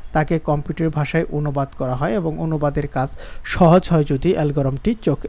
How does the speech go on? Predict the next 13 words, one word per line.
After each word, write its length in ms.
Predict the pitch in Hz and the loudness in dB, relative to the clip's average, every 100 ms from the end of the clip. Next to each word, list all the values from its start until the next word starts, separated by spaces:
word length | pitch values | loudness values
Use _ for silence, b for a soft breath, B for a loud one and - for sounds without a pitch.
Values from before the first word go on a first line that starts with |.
| - | -2
অ্যালগরিদমটি 880 | 147 143 156 143 139 143 - 254 254 | 0 2 4 4 2 0 2 2 2
চোখের 300 | 185 147 160 | 0 2 0
সামনে 360 | - 131 143 214 | -2 -4 -4 -6
ছবির 320 | - 135 139 | -4 -2 -2
মতো 240 | 139 131 220 | -2 -2 -2
উপস্থাপিত, 600 | 180 123 - - - 120 - - - | -4 -8 -8 -10 -10 -12 -12 -16 -8
উপস্থাপিত 500 | 156 143 - 123 - - | -2 -2 -2 -6 -6 -6
থাকে। 360 | 117 107 90 - - B B B B B | -8 -6 -10 -10 -16 B B B B B
এ 100 | 226 | 6
কারণে 340 | 240 240 240 | 6 4 4
যে 220 | 208 220 196 | 4 4 4
সব 260 | - 214 214 - 233 151 - | 4 2 2 -10 -10 -8 0
যুক্তির 540 | 208 - - 214 214 | 2 2 2 2 2